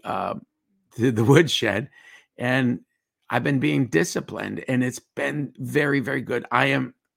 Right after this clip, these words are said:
actually at a point where I'm looking at the best Barry I've ever seen. And I'm so grateful that I was able to really be able to be healed, um,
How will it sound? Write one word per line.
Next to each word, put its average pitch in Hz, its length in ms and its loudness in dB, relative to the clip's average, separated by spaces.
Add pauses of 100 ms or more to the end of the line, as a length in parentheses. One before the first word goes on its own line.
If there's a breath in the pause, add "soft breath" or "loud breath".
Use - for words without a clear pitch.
(380 soft breath)
actually 147 480 0
at 127 140 0
a 123 40 -4
point 135 520 -4
where 117 460 -4 (580)
I'm 123 240 4
looking 131 540 0
at 127 140 -6
the 113 80 -6
best 117 360 -6
Barry 117 380 -2
I've 110 180 -6
ever 113 180 -6
seen. 107 500 -10 (500)
And 113 520 -4
I'm 117 240 -2
so 123 220 -8
grateful 131 520 -4
that 120 200 -4 (320 loud breath)
I 131 160 4
was 139 320 0
able 135 600 -4
to 127 520 -4
really 127 520 0
be 117 240 -4
able 120 300 -4
to - 200 -8
be 110 140 -4
healed, 101 540 -10 (680)
um, 101 500 -2